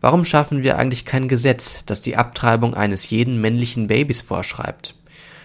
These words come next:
Schließlich werden die allermeisten Verbrechen von Männern begangen. Wer beim Islam nicht differenzieren braucht, braucht es doch anderswo auch nicht zu tun.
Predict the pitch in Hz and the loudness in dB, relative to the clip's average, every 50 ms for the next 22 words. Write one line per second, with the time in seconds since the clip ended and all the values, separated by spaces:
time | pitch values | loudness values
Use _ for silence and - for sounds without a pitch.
0 | - - - - 135 123 120 117 107 110 113 104 104 104 98 - - 110 120 127 | -20 -14 -4 0 0 0 0 -2 0 4 4 4 4 4 0 0 0 2 4 4
1 | 120 107 104 104 107 107 - - 113 - - 98 98 104 104 110 - 123 120 120 | 4 4 4 2 2 0 -2 -6 -6 -2 -2 -2 -2 -2 -4 -4 -6 -6 -6 -4
2 | 123 107 98 110 123 139 120 92 85 87 85 - - 82 85 85 90 - _ _ | -2 -2 0 0 2 2 2 2 0 -4 -6 -6 -6 -8 -8 -8 -12 -14 _ _
3 | _ _ _ - - - - - - - - - 123 - 131 127 - 123 - - | _ _ _ -20 -20 -20 -20 -20 -18 -6 0 2 4 4 4 4 2 -2 -4 -2
4 | 123 127 151 170 170 160 156 - - 147 143 143 143 139 131 - - - 143 139 | 0 2 2 2 2 0 -2 -2 -4 -6 -2 -2 -2 -2 -2 -4 -2 -2 0 0
5 | 139 131 123 120 117 113 117 117 117 - - 131 127 127 123 - - - 113 120 | 0 0 -2 0 2 2 2 2 0 -4 -2 -4 -2 -2 -2 -6 -2 -2 -2 -2
6 | - 110 104 107 107 104 - - 131 - - 113 101 - - 95 87 - - - | -2 -2 0 0 0 0 -2 -6 -4 2 4 4 4 4 2 -12 -12 -10 -10 -10
7 | - - - 95 95 95 98 | -10 -8 -8 -10 -10 -10 -12